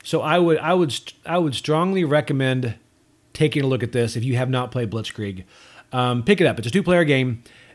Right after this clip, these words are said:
and you normally will have another player to play a game. This is one, I don't know how the replayability on this is going to be. I, people are saying it's not that high. I can see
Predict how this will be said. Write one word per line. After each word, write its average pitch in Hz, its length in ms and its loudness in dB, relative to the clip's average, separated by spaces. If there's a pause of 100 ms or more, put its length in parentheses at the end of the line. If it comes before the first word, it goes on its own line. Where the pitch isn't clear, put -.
(140)
and 127 440 -2
you 160 200 0
normally 156 360 4
will 131 120 2
have 123 220 0
another 120 200 0
player 110 260 -2
to 107 60 -4
play 107 180 -4
a 101 40 -6
game. 101 240 -4
This 120 200 -4
is 120 80 -6
one, 120 440 -2 (280)
I 240 140 2
don't 285 100 2
know 247 60 2
how 202 220 2
the 202 80 0
replayability 139 680 2
on 127 100 -2
this 123 140 -4
is 120 80 -6
going 123 160 -2
to 123 60 -4
be. 123 240 0
I, 147 260 -4 (360)
people 226 200 0
are 185 80 2
saying 170 300 2
it's 120 120 -4
not 139 200 -2
that 139 120 2
high. 120 320 0
I 156 120 -2
can 170 180 -2
see 160 540 -2